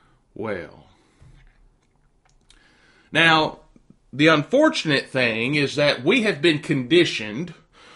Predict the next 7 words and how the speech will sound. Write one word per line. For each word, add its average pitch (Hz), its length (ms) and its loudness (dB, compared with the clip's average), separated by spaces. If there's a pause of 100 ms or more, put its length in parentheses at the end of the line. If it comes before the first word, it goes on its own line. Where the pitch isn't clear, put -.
the 151 140 2
world 196 560 6
has 170 280 2
conditioned 151 880 0
us 131 360 0
to 143 200 0
fear 143 960 0